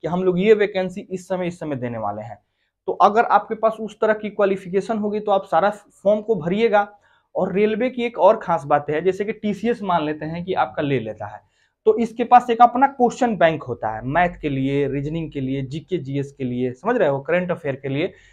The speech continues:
ये आपका एक क्वेश्चन बैंक होता है। और उसी क्वेश्चन बैंक से ये सब अपना क्वेश्चन सेट करते हैं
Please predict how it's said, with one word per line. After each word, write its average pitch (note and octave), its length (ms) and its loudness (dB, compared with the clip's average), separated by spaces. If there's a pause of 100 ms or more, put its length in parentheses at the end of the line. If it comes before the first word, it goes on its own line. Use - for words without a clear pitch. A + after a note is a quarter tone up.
(200)
ये G#3 120 6
आपका C4+ 260 6 (160)
एक A3 100 6
क्वेश्चन B3+ 420 2
बैंक E3 240 2
होता B2+ 260 -6
है। A2 200 -10 (420)
और G3+ 140 10 (120)
उसी B3 260 2
क्वेश्चन C4 420 0
बैंक A3+ 260 6
से G#3+ 140 2
ये G#3+ 180 2
सब A3 180 -4
अपना G#3+ 220 0
क्वेश्चन G#3 440 -4
सेट E3 240 -2
करते A#2 300 -6
हैं G#2+ 200 -12